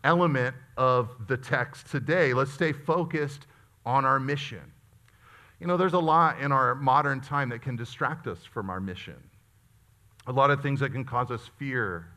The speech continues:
or worry and can distract us from our task. You know, right now, Russia's invasion, the war in Ukraine, it's brought a lot of questions to the surface. People are feeling the chaos of our time, the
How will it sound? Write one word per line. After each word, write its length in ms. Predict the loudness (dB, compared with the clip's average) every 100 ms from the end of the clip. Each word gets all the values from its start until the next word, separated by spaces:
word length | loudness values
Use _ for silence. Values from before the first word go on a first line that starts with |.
| _
or 200 | -4 -4
worry 460 | -4 -4 -4 -6 -14 -20 _ _ _ _ _ _ -12
and 220 | -10 -8
can 180 | -8 -8
distract 560 | -8 -8 -2 -2 -2 -8
us 160 | -12
from 240 | -10 -8 -6
our 120 | -8
task. 540 | -8 -10 -10 -14 -20 _ _ _ _ _
You 80 | -4
know, 60 | 2
right 240 | 2 2
now, 260 | 2 2 2
Russia's 540 | 0 0 -2 -8 -8
invasion, 840 | -8 -6 -4 -4 -6 -8 -8 -6
the 80 | -6
war 400 | -6 -2 2 2
in 180 | 0 -6
Ukraine, 640 | -8 -6 -4 -4 -6 -10 -16 _ _ _ _ -12
it's 160 | -10
brought 260 | 0 2 4
a 60 |
lot 260 | 4 4 4
of 100 | 2
questions 760 | 0 0 0 -4 -10 -10 -12 -12
to 100 | -10
the 120 | -10
surface. 540 | -8 -8 -6 -10 -12
People 320 | -10 -8 -4
are 80 | -4
feeling 680 | -4 -8 -8 -6 -6 -8 -10
the 80 | -10
chaos 720 | -6 -2 0 -2 -4 -10 -20 _ _ -4
of 140 | 0
our 120 | 0
time, 540 | -2 -4 -4 -4 -8 -6
the 240 | -4 -4